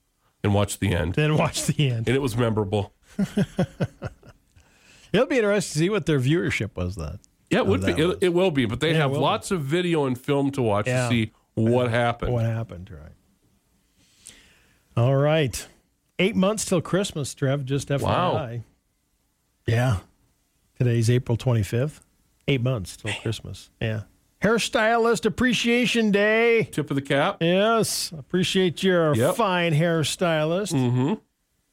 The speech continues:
Speaker 2: She works hard to help me out. <laughs>
Speaker 1: Working hard to make us all
Speaker 2: Working
Speaker 1: look good.
Speaker 2: hard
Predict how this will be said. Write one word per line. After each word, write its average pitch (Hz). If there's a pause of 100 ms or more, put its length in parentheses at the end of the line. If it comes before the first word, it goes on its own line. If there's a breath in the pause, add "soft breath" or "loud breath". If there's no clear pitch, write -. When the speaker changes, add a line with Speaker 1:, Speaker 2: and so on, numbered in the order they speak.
(400)
Speaker 2:
She -
works 160
hard 143
to 110 (460)
help 131
me 120
out. 139
<laughs> -
Speaker 1:
Working 156
hard 170
to 131
make 165
us 156
all 151
Speaker 2:
Working 147
Speaker 1:
look 139
good. 143
Speaker 2:
hard 196